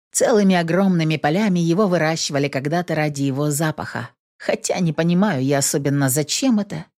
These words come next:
Настоящей лаванды я никогда, естественно, не нюхала, а ее имитация мне совершенно не понравилась, даже расчихалась. Да и в принципе,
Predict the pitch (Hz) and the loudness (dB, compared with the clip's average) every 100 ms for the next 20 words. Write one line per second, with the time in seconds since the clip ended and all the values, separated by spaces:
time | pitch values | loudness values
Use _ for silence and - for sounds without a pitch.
0 | _ _ - 208 - 330 349 - 233 220 | _ _ -4 -2 0 0 0 0 2 4
1 | 220 214 185 180 185 180 175 170 165 165 | 4 2 2 2 0 0 -2 0 0 0
2 | - 170 - 156 151 156 151 175 254 - | -2 -6 -6 -6 -4 -2 0 0 0 -2
3 | 113 82 - _ - 359 196 208 226 170 | -6 -6 -14 _ -4 0 2 4 4 2
4 | 165 247 247 - 196 190 202 208 - 247 | 0 -2 -4 -2 0 2 2 0 -2 -2
5 | 156 160 - - 143 139 139 135 139 147 | -2 -4 -4 -4 -4 -2 -2 -2 -2 0
6 | 151 135 127 120 156 165 139 135 120 131 | -2 -2 -4 -4 -4 -2 -2 0 -2 -2
7 | - 160 151 143 - - _ _ - 180 | -4 -2 -2 -2 -6 -12 _ _ -4 0
8 | 269 269 - 285 262 - - 110 113 | 0 0 -4 -4 -4 -4 -4 -4 -6